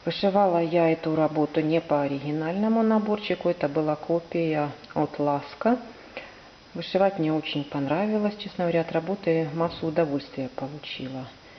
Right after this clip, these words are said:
Наверное, пятьдесят процентов работы здесь вышивается полукрестом. Три, в четыре, в пять нитей.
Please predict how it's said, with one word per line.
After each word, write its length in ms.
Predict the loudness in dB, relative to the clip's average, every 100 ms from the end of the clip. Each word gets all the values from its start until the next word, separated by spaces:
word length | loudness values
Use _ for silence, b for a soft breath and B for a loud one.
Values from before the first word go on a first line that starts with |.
| B B B -4
Наверное, 360 | 0 2 2 -2
пятьдесят 480 | -4 -6 -2 -2
процентов 560 | 0 -2 2 -2 0 0
работы 400 | 0 0 -4 -6 -6
здесь 220 | -6 -4
вышивается 720 | -6 -4 0 0 0 -2 -6
полукрестом. 960 | -2 0 0 -2 -6 -6 -4 2 4 2 -2 -6
Три, 260 | -2 -2
в 80 | -4
четыре, 460 | -10 -2 0 2 0
в 60 |
пять 360 | 0 2 2 2
нитей. 520 | 2 2 0 -4